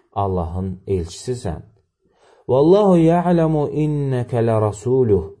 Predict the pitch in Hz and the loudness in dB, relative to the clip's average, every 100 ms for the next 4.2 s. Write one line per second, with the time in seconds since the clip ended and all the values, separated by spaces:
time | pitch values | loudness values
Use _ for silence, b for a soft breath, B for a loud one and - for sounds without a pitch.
0 | _ _ _ _ _ 107 101 101 110 104 | _ _ _ _ _ -6 -2 0 -2 -4
1 | - 107 107 185 185 - 196 95 - - | -8 -6 -2 0 -2 -2 0 0 -4 -18
2 | _ _ - 101 110 107 98 98 90 107 | _ _ -8 -2 -2 -2 -6 -6 -6 -6
3 | 95 87 87 90 87 87 82 - - - | -6 -4 -6 -6 -6 -8 -8 -10 -8 -4
4 | 101 | -4